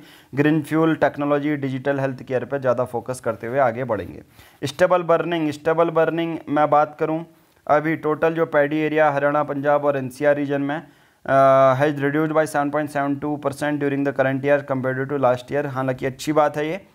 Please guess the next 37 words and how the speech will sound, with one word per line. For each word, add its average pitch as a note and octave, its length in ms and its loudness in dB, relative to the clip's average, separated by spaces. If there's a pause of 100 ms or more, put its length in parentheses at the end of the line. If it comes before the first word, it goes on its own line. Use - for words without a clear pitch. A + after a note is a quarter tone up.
(220)
जहाँ C3+ 180 2
पर D#3 100 0
से E3 180 -4
स्ट्रॉ D#3 280 0
ज़्यादा C#3+ 260 4
होते C#3 260 2
हैं D3+ 80 0
वाली C#3 260 2
फसल C3 320 -6
को D#3 160 -8
कम, D3 240 -2
अ, F#3 40 -10 (920)
जो C3 220 0
है D3+ 240 2
बोया C#3 380 2
जा C3+ 180 4
रहा C3+ 120 6
है, C#3 200 0
ये C3 100 0
भी C3 200 -4
एक D3 220 0
ऑप्शन C#3+ 340 -2
है। D3+ 340 -8 (1300)
But E3 120 0
स्टेबल F#3+ 340 0
बर्निंग F3+ 420 0
पे F#3+ 140 2
क्या F3+ 240 4
हम F3 360 -4
आंसर C#3+ 260 2
राइटिंग D3+ 280 0
कर D3 180 0
चुके D3 240 -8
हैं D3+ 140 -2
बहुत C#3+ 220 -6
बार? C#3+ 300 2
यस। - 420 -8